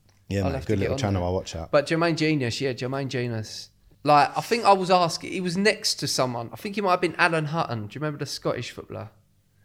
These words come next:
Speaker 1: Alan Hutton?
Speaker 2: Yeah.
Speaker 1: No, I don't remember him.
Speaker 2: And I was like, "Lads, can I have a photo?"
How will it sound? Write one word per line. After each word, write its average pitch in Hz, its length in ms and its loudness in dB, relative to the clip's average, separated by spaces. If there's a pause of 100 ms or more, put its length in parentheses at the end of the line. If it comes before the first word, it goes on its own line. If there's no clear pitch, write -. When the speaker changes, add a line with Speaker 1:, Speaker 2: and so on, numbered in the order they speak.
Speaker 1:
Alan 113 240 -6
Hutton? 120 460 -10 (180)
Speaker 2:
Yeah. 131 200 -4 (180)
Speaker 1:
No, 117 60 -2
I - 20 -4
don't 95 180 -4
remember 85 320 -4
him. 78 140 -10
Speaker 2:
And 143 100 -6
I 147 40 -2
was 139 100 -8
like, 123 120 -4
"Lads, 151 280 0
can 139 120 -6
I 139 40 -2
have 139 100 -2
a 139 60 -8
photo?" 117 560 0